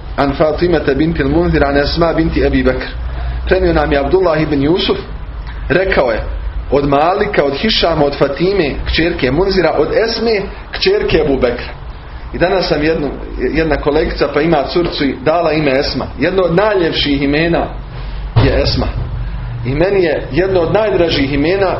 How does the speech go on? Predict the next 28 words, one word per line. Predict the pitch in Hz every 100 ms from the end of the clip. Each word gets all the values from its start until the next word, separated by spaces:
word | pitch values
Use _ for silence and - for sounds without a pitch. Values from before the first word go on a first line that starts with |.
| -
zbog | 139 156
jednog | 190 208 185
detalja | 147 151 160 190 170
koji | - 139
bih | 135
volio | 151 170 139
da | 135
znate | 135 147 170 147
iz |
života | 139 143 160 147
Resulullaha | 127 - 131 123 131 120
sallallahu | 139 120 117 113 110
alejhi | -
ve | -
sellem. | 107 - 123 - - - - -
Prvo | 226 269 269 185
dijete | 175 175 208 190 -
koje | 165 156
se | 165
rodilo | 160 185 170 123 - - - -
nakon | 147 175 226 202 175
hidžre | 196 214 185 165
Božijeg | 170 185 175 151
poslanika | 151 - 147 156 180 151
iz | 143
Mekke | 151 175 - 156
u |
Medinu | 135 131 131 135